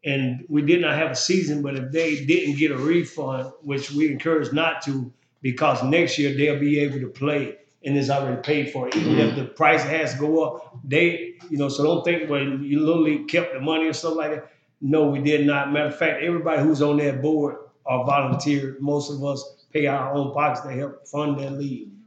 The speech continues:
Speaker 1: The
Speaker 2: Okay.
Speaker 1: cameraman has actually helped, uh, do that. So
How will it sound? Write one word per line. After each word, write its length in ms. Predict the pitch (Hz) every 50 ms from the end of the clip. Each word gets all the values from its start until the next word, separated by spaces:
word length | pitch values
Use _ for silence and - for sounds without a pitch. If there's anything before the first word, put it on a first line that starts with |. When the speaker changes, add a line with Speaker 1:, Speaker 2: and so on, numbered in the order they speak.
| _ -
Speaker 1:
The 100 | 120 113
Speaker 2:
Okay. 80 | - 151
Speaker 1:
cameraman 500 | 156 165 165 160 147 139 139 143 135 135
has 160 | 135 131 135
actually 540 | 143 139 139 - - 143 135 135 131 120 - _ _ _ _ _ _ -
helped, 500 | - 156 147 - - - - - - - -
uh, 420 | 143 139 139 131 127 - 90 90 - 135 131
do 260 | 151 156 147 143 147
that. 260 | 143 123 117 - -
So 380 | - 131 127 135 135 127 120